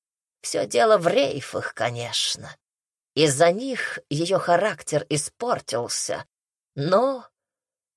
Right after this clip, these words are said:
Нелл вздыхает, «мы всё равно её любим, как матери любят даже самых порочных своих детей».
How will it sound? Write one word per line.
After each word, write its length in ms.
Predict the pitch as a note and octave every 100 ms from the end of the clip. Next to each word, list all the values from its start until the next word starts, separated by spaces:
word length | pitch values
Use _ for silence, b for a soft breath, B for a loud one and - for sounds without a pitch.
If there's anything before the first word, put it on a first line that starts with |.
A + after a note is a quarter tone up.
| _
Нелл 260 | D#3 D#3+ D#3+
вздыхает, 880 | D3+ C#3+ D3+ D#3+ D3+ C#3+ D3+ - _ _ _ _ _ _ _ _
«мы 420 | - C#3 E3+ C#4+ C#4+
всё 380 | - - C#4+
равно 560 | C4 A#3 C#3+ A#2+ C#3+ A3
её 380 | G#3 E3 C#3 B2+
любим, 720 | B2+ A2+ B2+ C3 - A2+ B2+ - _ _ _ _ _ _ _
как 240 | - D3 D3+
матери 560 | E3 B3 A3+ C#3 C3
любят 560 | B2+ D3 D#3+ C3+ B2+ - -
даже 360 | A2 C3+ B2+
самых 560 | B2+ - G#3 G3 D3 -
порочных 800 | - B2+ B2+ F#3 - - - G#2+
своих 720 | - - A#2 A#2 A#2+ - - - _ _ _
детей». 600 | F#2+ A#2 - B2 B2+ B2+